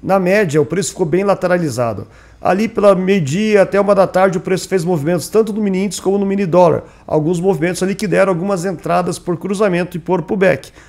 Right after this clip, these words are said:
Mas um dia lateralizado, não tão bom de operar, com entradas perigosas ali no meio do caminho, ok? Vamos dar uma olhada nas entradas do dia de hoje.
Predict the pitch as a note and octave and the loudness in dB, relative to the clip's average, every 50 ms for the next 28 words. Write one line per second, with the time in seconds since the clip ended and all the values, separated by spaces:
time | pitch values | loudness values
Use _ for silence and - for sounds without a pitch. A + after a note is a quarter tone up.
0 | - - - - F#3 E3+ F3+ A3 G#3 C#3 C#3+ F3 G3+ G#3+ G#3 - - - - - | -20 -6 -2 0 0 0 0 -2 -2 -2 0 4 4 4 4 2 -2 -12 -20 -20
1 | _ _ _ - - - C#3+ E3+ G3 G3 G3+ G#3 G3 G3+ G3+ F#3+ E3 C#3 E3 F3 | _ _ _ -12 -6 -2 0 2 2 2 2 2 4 4 4 2 2 2 4 4
2 | F3+ E3+ E3+ E3+ F3 G3+ A3 G#3+ - G#3+ G#3 F3 F3+ F3+ D#3+ F#3 F#3 - F#3+ E3+ | 4 4 2 2 2 2 2 4 4 2 2 2 2 0 0 0 0 2 2 4
3 | D#3+ E3 D#3 - - - - F#3 F#3+ E3+ E3+ - E3+ F3 E3 D#3+ D3 - - G3 | 4 4 2 0 -4 -8 -4 -4 -4 -4 -2 0 0 0 0 0 -4 -6 -4 -2
4 | G#3 G3 D3+ D#3 D#3+ E3+ D#3 C#3 D3 E3 E3+ F3 E3 E3 E3+ D#3+ D#3 - F#3 F3+ | -2 0 2 2 2 2 2 0 -2 -2 -2 -2 0 0 0 -2 -2 -2 -2 -2
5 | D#3 C#3 A#2 G#2+ - - A#2 - D3 E3 F#3 D#3 E3 G3 G#3+ G#3 G#3+ G#3 G#3 F#3+ | 0 -2 -4 -4 -6 -10 -8 -6 -2 0 0 2 2 2 2 2 2 4 4 4
6 | F#3 F#3+ G3 G3 F#3+ D3+ E3+ F#3 D3+ - D3+ D#3+ F3+ E3+ F3 D#3 C#3+ D3+ D#3+ B2+ | 4 4 2 0 -2 -4 -4 -4 -4 -2 0 0 0 0 0 -2 0 -2 -2 0
7 | A2 D3+ G3+ A3 D3+ D#3+ G3 F3+ D#3 G#2 - - - | 4 6 6 6 6 6 4 4 4 2 0 -6 -14